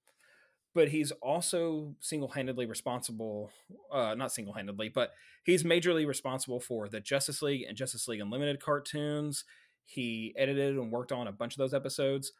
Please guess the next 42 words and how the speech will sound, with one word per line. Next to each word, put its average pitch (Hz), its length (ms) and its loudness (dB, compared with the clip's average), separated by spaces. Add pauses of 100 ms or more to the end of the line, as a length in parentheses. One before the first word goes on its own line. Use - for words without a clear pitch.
(340)
I 127 100 0
believe 135 460 0
he's 139 360 -2
responsible 131 600 -4
for, 113 440 -2 (200)
in 143 180 0
that 151 280 2
show, 107 640 0 (560)
instead 165 260 2
of 165 80 4
dealing 151 300 2
with 127 200 -2
your 117 220 -2 (100)
classic 131 540 -2
Justice 135 480 2
League, 104 340 -8 (360)
he 151 460 -4
is 131 140 -6
one 131 100 -2
of 123 60 -6
the - 20 -14
people 123 200 -6
that 110 200 -4
pushed 127 240 -6
for 117 260 -2
a 113 60 -2
more, 113 320 -2
more 117 220 -4
diverse 110 500 -2
league. 110 400 -2 (240)
So - 140 -2
instead 135 220 0
of 147 80 0
getting 131 240 0
the 110 100 0
white 117 360 0
Hal 120 260 -2
Jordan 139 380 0
Green 113 240 -2
Lantern, 98 420 -6 (380)
John 113 300 -4
Stewart, 127 540 2